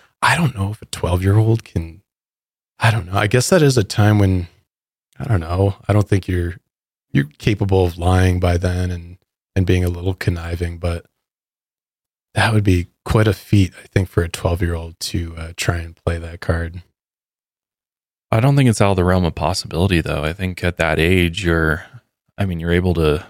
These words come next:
Speaker 2: depending on who you are, you're able to read at a high level, and they have the f-, internet at their fingertips. I mean, they can look anything up, watch a video, and I think you can comprehend to some extent what's going on. My,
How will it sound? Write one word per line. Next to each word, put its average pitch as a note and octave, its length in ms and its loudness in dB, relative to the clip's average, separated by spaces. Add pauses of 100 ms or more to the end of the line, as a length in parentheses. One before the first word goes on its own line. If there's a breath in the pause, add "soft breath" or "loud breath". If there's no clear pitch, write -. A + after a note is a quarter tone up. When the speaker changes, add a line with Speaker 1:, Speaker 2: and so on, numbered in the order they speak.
(1120)
Speaker 2:
depending G2 320 0
on F2 100 -2
who F#2+ 120 0
you F2 160 2
are, F2 180 2
you're E2 140 0
able E2 220 0
to D#2+ 80 0
read F2+ 580 2 (160)
at F#2 80 -8
a F2+ 40 -6
high F2+ 260 0
level, F2 580 2 (960)
and F#2 220 -4
they F#2+ 300 -2
have F2+ 180 0
the F2 80 2
f-, - 260 -8 (300)
internet F#2+ 360 4
at F#2 120 -2
their E2 100 0
fingertips. F2+ 640 0
I - 20 -2
mean, F2+ 120 -2
they F#2 100 4
can F#2 100 0
look F2+ 160 0
anything F2+ 340 -2
up, E2+ 140 0
watch E2+ 260 0
a F2+ 40 -2
video, F2+ 320 2
and F2 80 -4
I F2+ 60 -4
think F2+ 220 -2
you F2 140 0
can F2 320 -2
comprehend F2 520 -4
to E2+ 60 -6
some F2 220 -4
extent E2+ 540 -4 (720)
what's D#2 420 -2
going E2+ 280 0
on. F2+ 260 2
My, G2 280 0